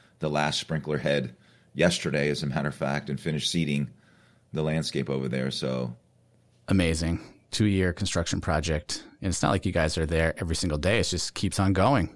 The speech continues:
Speaker 2: right? You haven't been punched off for the job for two years.
Speaker 1: Yeah, and I think that, you know, a lot of the things that affected some of the progression of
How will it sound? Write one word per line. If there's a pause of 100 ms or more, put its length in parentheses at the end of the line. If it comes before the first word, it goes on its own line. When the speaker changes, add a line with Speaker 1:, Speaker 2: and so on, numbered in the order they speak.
(100)
Speaker 2:
right?
You
haven't
been
punched
off
for
the
job
for
two
years. (640)
Speaker 1:
Yeah,
and
I
think
that,
you
know,
a
lot
of
the
things
that
affected (600)
some
of
the
progression
of